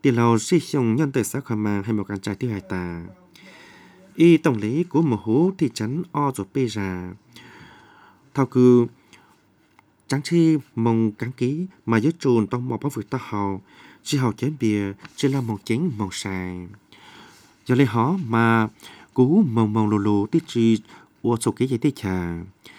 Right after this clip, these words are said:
Nhưng nó biết hình một cán trai từ khi trang sinh chẳng can gì ký. Yếu trụ ô rong công nụ một tàu cán ký, chỉ ua sổ ký chài, ua trụ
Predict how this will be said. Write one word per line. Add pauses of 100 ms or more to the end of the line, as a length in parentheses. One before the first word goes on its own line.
(180)
Nhưng
nó
biết
hình
một
cán
trai (100)
từ (100)
khi (320)
trang
sinh
chẳng
can
gì
ký. (500)
Yếu
trụ
ô
rong
công
nụ
một
tàu
cán
ký,
chỉ
ua
sổ
ký
chài,
ua
trụ